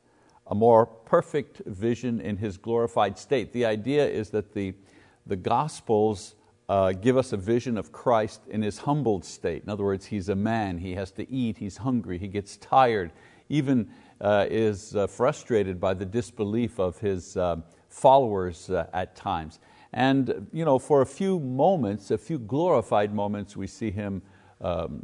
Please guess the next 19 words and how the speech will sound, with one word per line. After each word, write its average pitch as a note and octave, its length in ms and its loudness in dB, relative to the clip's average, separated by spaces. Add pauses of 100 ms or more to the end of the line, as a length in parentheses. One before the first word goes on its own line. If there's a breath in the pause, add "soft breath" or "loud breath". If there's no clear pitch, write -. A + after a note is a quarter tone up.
you G#2+ 100 -6
know, G#2 80 -6
performing G#2 480 -4
a F#2 60 -4
miracle, C3 580 4
certainly A2 380 -6
his G2 240 -8
resurrection, A2 760 0 (300 loud breath)
but A#2+ 180 4
those D#3 320 6
are, A#2+ 280 6
you A#2 160 -2
know, A2 180 4
moments B2+ 560 2
of F#2+ 180 -2
glory G#2+ 380 2
that F2 220 -4
go F2+ 160 -4
through, G#2 500 -6